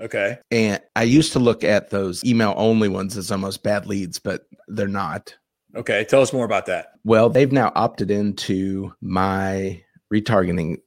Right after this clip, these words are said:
Speaker 2: list.
Speaker 1: Okay.
Speaker 2: They're gonna see me over and over. And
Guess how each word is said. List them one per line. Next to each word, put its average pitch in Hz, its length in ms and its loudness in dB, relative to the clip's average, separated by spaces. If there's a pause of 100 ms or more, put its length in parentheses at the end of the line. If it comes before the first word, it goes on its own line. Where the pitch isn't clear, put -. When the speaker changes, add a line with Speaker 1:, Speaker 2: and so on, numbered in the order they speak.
(140)
Speaker 2:
list. 98 600 -2 (200)
Speaker 1:
Okay. 107 320 -4
Speaker 2:
They're 104 160 4
gonna 113 200 6
see 117 260 6
me 104 260 6
over 117 380 6
and 107 220 2
over. 98 540 2 (360)
And 95 520 0